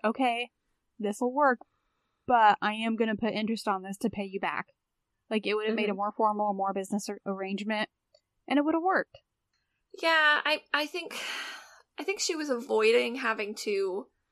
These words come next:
Speaker 3: borrow from anybody that she knew, you know? Like, a
Speaker 2: Yeah.
Speaker 3: bank is one thing, but to, like, borrow money from a friend, then you always, like, have that between you. So, it was
Speaker 1: I
Speaker 3: a
Speaker 1: mean
Speaker 3: really great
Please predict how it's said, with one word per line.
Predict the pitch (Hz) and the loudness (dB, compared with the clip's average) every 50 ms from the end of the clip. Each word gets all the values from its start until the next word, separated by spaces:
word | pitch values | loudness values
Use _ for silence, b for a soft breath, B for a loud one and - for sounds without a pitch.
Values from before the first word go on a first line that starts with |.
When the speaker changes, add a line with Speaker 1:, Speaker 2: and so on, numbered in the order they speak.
| _ _ _ _ _ _ _ _ _ _ _ _ _ _ _ _ _ _ _ _ _ _ _ - | _ _ _ _ _ _ _ _ _ _ _ _ _ _ _ _ _ _ _ _ _ _ _ -2
Speaker 3:
borrow | - 220 220 226 233 233 240 240 240 | 0 2 4 4 4 4 2 0 0
from | 233 - 240 226 202 | 0 -2 -2 -2 -2
anybody | 208 208 208 202 196 208 202 202 202 196 | -2 -2 -4 -2 -2 0 0 0 0 0
that | 190 - - | -2 -2 -2
she | - - - 220 202 | -8 -6 -6 -6 -6
knew, | 185 180 180 185 185 185 233 277 330 359 381 381 - _ _ _ _ _ _ _ | -6 -6 -6 -6 -4 -2 -2 -4 -4 -6 -10 -12 -14 _ _ _ _ _ _ _
you | _ 269 294 302 | _ -6 -2 -2
know? | 311 311 311 330 349 349 - _ | 0 0 0 -2 -4 -6 -8 _
Like, | 254 240 220 208 208 - - _ _ _ _ _ _ _ - | 0 2 2 0 -2 -6 -14 _ _ _ _ _ _ _ -2
a | 240 233 | -2 0
Speaker 2:
Yeah. | 233 | 2
Speaker 3:
bank | 262 269 269 269 262 262 | 2 2 2 2 4 4
is | 226 208 - | 2 2 4
one | 190 190 175 170 185 | 0 -2 -2 -2 -4
thing, | - - 202 202 202 208 208 220 - b b b b b - | -6 -4 -4 -4 -4 -4 -8 -12 -14 b b b b b -4
but | - 240 | -4 -2
to, | - 226 | 2 2
like, | 208 202 208 - | 2 2 2 2
borrow | 226 208 190 196 196 | 4 6 6 6 6
money | 196 202 196 202 | 4 2 0 0
from | - 214 202 190 | -4 -2 -2 -2
a | 190 | -2
friend, | - - - 185 175 180 180 180 190 185 | -2 -2 0 0 0 0 0 -4 -6 -6
then | 185 190 | -6 -6
you | 190 185 - | -6 -6 -4
always, | - 185 - - 175 180 180 180 - | -4 -2 0 0 0 0 -2 -2 -2
like, | 185 156 - | -4 -4 -4
have | - - - - 147 147 135 143 202 - - - | -4 -6 -2 0 2 2 0 0 -4 -10 -8 0
that | 196 196 180 185 202 202 - - _ _ _ _ _ _ _ | 2 4 4 4 4 2 0 -2 _ _ _ _ _ _ _
between | - 180 - - - 214 202 196 202 | -10 -10 -10 -8 -8 -8 -8 -6 -6
you. | 202 226 247 262 285 311 320 349 359 _ _ _ _ _ _ _ _ _ | -6 -4 -4 -4 -6 -10 -14 -18 -20 _ _ _ _ _ _ _ _ _
So, | - - - 220 202 185 180 180 185 220 - _ _ _ _ _ _ _ _ _ _ | -12 -4 -2 0 2 2 2 2 0 -4 -8 _ _ _ _ _ _ _ _ _ _
it | - 262 - - | 2 2 4 2
was | 339 359 - | 2 2 2
Speaker 1:
I | 381 | 2
Speaker 3:
a | 349 | 0
Speaker 1:
mean | 240 262 | 0 -2
Speaker 3:
really | 262 262 262 233 | -2 -2 -2 0
great | - 226 220 202 | 0 0 0 0